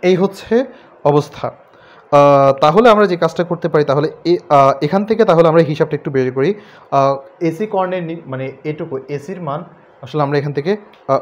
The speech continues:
বের করা লাগবে। Alright, একটু চিন্তা করে দেখি, আমাদেরকে just বৃত্তাকার ক্ষেত্র মানে অংশটুকুর মান বের করতে বলেছে।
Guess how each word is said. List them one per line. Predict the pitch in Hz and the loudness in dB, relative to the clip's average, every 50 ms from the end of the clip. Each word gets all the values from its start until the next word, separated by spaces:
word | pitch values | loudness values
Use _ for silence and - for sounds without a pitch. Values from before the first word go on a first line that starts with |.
| - 151 139 | -4 -2 -2
বের | 147 156 151 | 0 0 0
করা | 151 160 151 139 127 | 2 2 2 2 0
লাগবে। | 123 113 - 123 120 - _ _ _ _ _ - - - _ _ _ _ _ _ _ _ _ _ _ _ _ _ - | -2 -4 -6 -12 -16 -16 _ _ _ _ _ -20 -20 -20 _ _ _ _ _ _ _ _ _ _ _ _ _ _ -8
Alright, | 135 131 123 123 - - - - - _ _ _ _ _ _ _ _ _ _ _ _ _ _ _ _ _ _ _ _ _ _ _ _ _ _ _ _ _ _ _ _ _ _ - - | -6 -6 -6 -6 -10 -18 -20 -20 -20 _ _ _ _ _ _ _ _ _ _ _ _ _ _ _ _ _ _ _ _ _ _ _ _ _ _ _ _ _ _ _ _ _ _ -18 -16
একটু | 143 - 165 156 | -16 -14 -14 -12
চিন্তা | 160 170 156 156 151 | -12 -10 -8 -8 -8
করে | 143 151 151 | -6 -8 -8
দেখি, | 131 127 120 - 147 170 170 - - _ _ _ _ _ _ _ _ _ _ _ _ _ _ _ _ _ _ _ _ _ _ _ _ _ - - - _ - | -8 -8 -10 -10 -12 -14 -14 -14 -18 _ _ _ _ _ _ _ _ _ _ _ _ _ _ _ _ _ _ _ _ _ _ _ _ _ -20 -20 -20 _ -6
আমাদেরকে | 139 139 147 165 165 175 | -4 -2 0 0 0 0
just | 190 190 160 | 0 -2 -4
বৃত্তাকার | 143 160 160 - 160 165 170 | -6 -4 -2 0 0 0 0
ক্ষেত্র | 165 170 160 160 - - 156 | -2 -4 -6 -6 -8 -10 -6
মানে | 147 139 143 | -4 -2 0
অংশটুকুর | 143 143 139 - 156 - 147 - 196 | 0 -2 -2 -6 -10 -8 -6 -4 -2
মান | 165 143 139 143 135 | 0 0 -2 0 -2
বের | 135 127 | -4 -4
করতে | 127 135 135 - 139 | -6 -8 -8 -6 -6
বলেছে। | 131 131 131 127 131 - 127 | -6 -6 -6 -8 -10 -12 -18